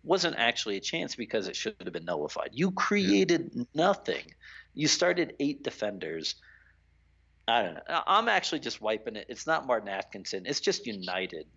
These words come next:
Speaker 1: in
Speaker 2: Yeah.
Speaker 1: general that are the
Speaker 2: <laughs>
Speaker 1: ultimate, the petulant villains.
Speaker 2: And they are the perpetual, the perpetual villains. I, I thought it was, I think the whole, I think the real villain is the whole conversation,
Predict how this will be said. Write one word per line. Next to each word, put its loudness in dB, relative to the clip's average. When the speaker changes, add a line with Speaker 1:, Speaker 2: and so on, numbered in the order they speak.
Speaker 1:
in 0
Speaker 2:
Yeah. -2
Speaker 1:
general -4
that 6
are 4
the 4
Speaker 2:
<laughs> -4
Speaker 1:
ultimate, 0
the -14
petulant -4
villains. -8
Speaker 2:
And 4
they 4
are 4
the -4
perpetual, -2
the -2
perpetual -4
villains. -4
I, 4
I 4
thought 0
it 4
was, 0
I 10
think 2
the 4
whole, 0
I 2
think 4
the 4
real 2
villain 2
is -4
the 0
whole -2
conversation, -4